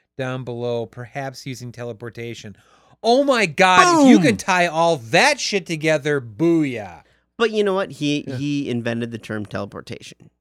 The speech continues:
Speaker 1: Yes.
Speaker 2: I
Speaker 3: Yeah.
Speaker 2: totally give him that, and that's awesome.
Speaker 3: Oh,
Speaker 1: Yeah.
Speaker 3: he has created a, uh,
Speaker 2: Teleportation.
Speaker 3: just a
Speaker 1: Teleportation.
Speaker 2: <laughs>
Speaker 1: Let's get into the teleporter.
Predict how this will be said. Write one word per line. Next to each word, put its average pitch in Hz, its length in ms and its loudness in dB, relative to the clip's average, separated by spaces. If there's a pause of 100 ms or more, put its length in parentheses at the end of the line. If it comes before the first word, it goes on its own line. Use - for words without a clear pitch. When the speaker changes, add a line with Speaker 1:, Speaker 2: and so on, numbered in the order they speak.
(1300)
Speaker 1:
Yes. 90 340 -20
Speaker 2:
I 131 60 -6
Speaker 3:
Yeah. 151 60 -4
Speaker 2:
totally 165 440 -2
give 127 200 -6
him 117 120 -6
that, 113 140 -8
and 120 100 -10
that's 160 180 -10
awesome. - 540 -10 (140)
Speaker 3:
Oh, 139 260 -2
Speaker 1:
Yeah. 110 280 -14 (200)
Speaker 3:
he 202 320 -2
has 175 320 0
created 151 720 0 (140)
a, 117 260 -2
uh, 113 340 -2
Speaker 2:
Teleportation. 127 1300 -8 (120)
Speaker 3:
just 165 300 -2
a 143 240 -4
Speaker 1:
Teleportation. 175 1400 -4 (100)
Speaker 2:
<laughs> - 80 -10
Speaker 1:
Let's 147 140 -6
get 196 140 -2
into 208 160 -4
the 202 80 -2
teleporter. 143 800 -2